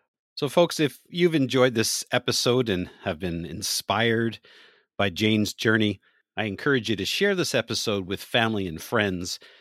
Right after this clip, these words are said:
You can find the Toastmasters podcast at toastmasters podcast dot com, toastmasters dot org, Google, Apple, Spotify, and truly anywhere you get your podcasts. Now, Jane, I understand that there's a little something that you would like to add.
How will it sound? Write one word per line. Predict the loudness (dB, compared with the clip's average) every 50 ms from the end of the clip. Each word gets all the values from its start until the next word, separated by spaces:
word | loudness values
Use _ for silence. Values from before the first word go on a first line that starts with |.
| _ _ _ _ -6
You | -4
can | -4 -4 -2
find | 0 0 0 0 0 -2
the | -2
Toastmasters | -2 0 0 0 -2 -2 -2 0 0 0 -2 -4 -6 -6 -6
podcast | -4 0 0 0 0 -2 -4 -2 0 0 0 -2 -2 -2
at | 0 0 0 0 -2 _ _ _ _ _ _ _ _ _ -2
toastmasters | -2 0 0 0 0 0 0 0 -2 -2 -4 -6 -6
podcast | -2 0 2 2 2 0 0 -2 -2 -2 -2 -2
dot | -4 -4 -4 -4 -4
com, | -2 0 0 0 0 -2 -4 -10 _ _ _ _ _ _ _
toastmasters | -2 -2 -2 -2 -2 -4 -4 -4 -4 -4 -6 -8 -6 -2
dot | -2 -2 -2
org, | -2 -2 -4 -4 -6 -8 -12 -20 _ _ _ _ _ -4
Google, | -2 -2 0 0 0 -2 -2 -2 0
Apple, | 0 0 0 0 -4 -4
Spotify, | -4 -4 -2 0 0 0 0 0 0 0 0 2 0 -2 -4 -8 -16 -20 _ _ _ _ _
and | -10 -8 -8 -8 -6
truly | -4 -2 -2 0 -2 -4 -6 -10 _ -4
anywhere | -2 0 2 2 0 0 -2 -4 -6 _ _ _ -12
you | -8 -8 -6
get | -6 -6 -6 -6
your | -6 -4
podcasts. | -2 -2 -2 -2 -4 -8 -8 -8 -8 -10 -12 -16 -16 -18 -18 -20 _ _ _ _ _ _ _ _ _ _ _ _ -6
Now, | -4 -4 -2
Jane, | 0 0 2 2 2
I | 2 2
understand | 2 0 0 -2 -4 -2 0 0 0 0 0 0
that | -2 -2 -2 -2
there's | -4 -2 -2
a | -2 -4
little | -4 -4 -4
something | -4 -4 -2 -2 -4 -4 -4 -6 -4 -4 -4
that | -4 -4 -4
you | -6 -6
would | -4 -4
like | -4 -4 -2 -2
to | -2 -2
add. | 0 0 0 0 -2